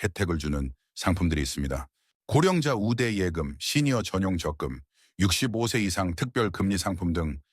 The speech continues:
이름은 다양하지만 핵심은 같습니다. 아이가 자격 조건이 되는 상품입니다. 젊었을 때는 받을 수 없었던 혜택을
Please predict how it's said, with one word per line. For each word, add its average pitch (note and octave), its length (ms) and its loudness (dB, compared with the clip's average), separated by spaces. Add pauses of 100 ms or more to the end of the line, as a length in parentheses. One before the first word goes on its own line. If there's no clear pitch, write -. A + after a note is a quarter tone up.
(140)
이름은 F#2+ 360 4
다양하지만 C#2+ 760 0 (140)
핵심은 E2+ 360 0
같습니다. C#2 500 -4 (360)
아이가 D3+ 420 2
자격 G#2+ 340 -2
조건이 G2+ 440 -2
되는 E2+ 440 0
상품입니다. D2+ 720 -4 (500)
젊었을 C#3 640 2
때는 A#2 320 0
받을 G#2+ 300 0
수 - 140 -4
없었던 F#2+ 420 -2
혜택을 D#2+ 520 -2